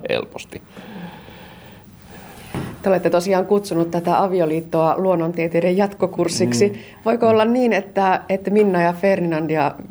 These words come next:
Speaker 2: veti toistensa puoleen myös se yhteinen innostus luonnontieteitä kohtaan?
Speaker 1: No ei se ainakaan varmaan haitannut. Ee,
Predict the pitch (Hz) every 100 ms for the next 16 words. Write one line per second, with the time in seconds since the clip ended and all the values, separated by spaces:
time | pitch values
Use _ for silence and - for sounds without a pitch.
0 | 165 180 202 202 180 170 - - - -
1 | - - 180 170 175 151 160 156 160 180
2 | 165 156 156 180 165 160 151 147 - 175
3 | 175 156 160 160 214 175 143 - 151 175
4 | 151 147 160 160 147 147 165 165 165 -
5 | - - - - - - - - 123 127
6 | 151 147 143 156 143 143 135 135 127 95
7 | 71 - 52 57 - - - - - -
8 | - - - - - - - 98 87 -